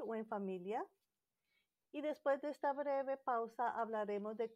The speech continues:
cómo podemos entrenar nuestra mente para mejorar nuestra atención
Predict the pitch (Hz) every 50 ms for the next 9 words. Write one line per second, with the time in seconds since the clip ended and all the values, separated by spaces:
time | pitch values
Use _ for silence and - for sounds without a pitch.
0 | - - - 277 277 294 311 311 311 311 302 - - 254 233 226 220 220 226 233
1 | 226 - 233 214 226 220 202 202 190 190 202 202 208 208 - - 220 214 202 196
2 | 196 196 196 190 190 190 - 208 208 202 202 196 202 196 - 214 190 190 185 180
3 | 185 196 196 196 - 214 202 202 196 180 185 - - 196 185